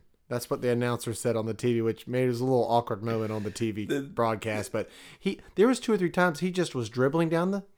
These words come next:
Speaker 1: court and he just got the ball stolen. And it er, reminded me of the early years of Asani Gravett where he couldn't bring the ball up the court without it get stolen.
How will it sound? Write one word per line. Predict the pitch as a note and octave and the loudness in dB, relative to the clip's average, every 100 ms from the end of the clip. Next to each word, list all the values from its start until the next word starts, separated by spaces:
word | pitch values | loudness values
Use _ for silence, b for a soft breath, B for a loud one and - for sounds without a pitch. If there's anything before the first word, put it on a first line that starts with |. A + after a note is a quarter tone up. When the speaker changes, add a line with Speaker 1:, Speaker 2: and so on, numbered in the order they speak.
| _ _ | _ _
Speaker 1:
court | - C#3 C#3 - _ - | 2 4 4 -2 _ -6
and | C3+ | -2
he | C#3 | 0
just | E3+ E3 - | -2 -4 0
got | C3+ C3 | 0 2
the | C#3 | 4
ball | E3+ G3+ | 4 4
stolen. | - G#2+ F#2 G2 G#2 b b b b b | 2 0 0 -2 -8 b b b b b
And | D#3 D3+ | 0 0
it | - | 2
er, | C#3+ D#3 | 2 4
reminded | D3+ D3 E3 G3 | 4 4 4 4
me | F#3+ | 4
of | D#3 | 4
the | B2 - | 2 2
early | C3+ D3 D3+ | 4 6 4
years | C3 C3+ C3 A2+ | 4 4 2 0
of | |
Asani | G2+ - A#2 A2+ G#2+ | -6 -4 -2 -2 -2
Gravett | G#2+ G2+ G2 | 0 0 -2
where | F#2 G2 | -4 -6
he | G2 | -6
couldn't | - B2 A#2 | -6 -6 -4
bring | A2 G#2+ | -4 -2
the | F#2 | -2
ball | F#2+ F#2+ | -2 -2
up | F#2 - | -2 -6
the | G2 | -10
court | - G2+ F#2+ | -6 -6 -4
without | F#2+ F2+ | -6 -6
it | F2+ | -8
get | F2+ - | -10 -12
stolen. | - F#2 D2+ C#2 | -10 -6 -6 -8